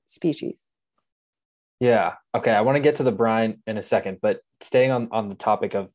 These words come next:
Speaker 2: the cost of it, um, they say that they cite studies that within six to seven years, the cost of importing water will be about the same as the cost of this desalination plant. Um,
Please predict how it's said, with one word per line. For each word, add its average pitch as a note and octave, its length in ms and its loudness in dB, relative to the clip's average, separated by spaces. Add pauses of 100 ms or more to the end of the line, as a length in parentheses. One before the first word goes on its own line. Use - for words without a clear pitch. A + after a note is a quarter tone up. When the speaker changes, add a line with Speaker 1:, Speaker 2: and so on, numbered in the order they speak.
(200)
Speaker 2:
the G#2 160 -6 (180)
cost A#2 380 2
of F#2 100 -4
it, F2 240 -4 (340)
um, G2+ 580 0
they A#2+ 180 2
say C#3 300 2
that A2 320 2 (400)
they A#2 140 -2
cite A#2+ 280 0
studies F#2+ 400 -4
that F2+ 120 -4
within G2+ 460 -6
six - 300 -4
to A2+ 100 -2
seven G#2 380 0
years, G2+ 560 -2 (240)
the - 60 -2
cost G#2 500 0
of G2 420 0
importing A2 540 -2
water G2 540 -4 (400)
will G2 380 -2
be G#2 180 -6
about F#2+ 300 0
the G#2 100 -4
same G2 360 -6
as F2+ 160 -10
the G2+ 80 -4
cost F2 460 -2
of F2+ 320 -4 (640)
this G2+ 180 -2
desalination F2+ 720 -4
plant. C#2 300 -8 (500)
Um, G2 580 0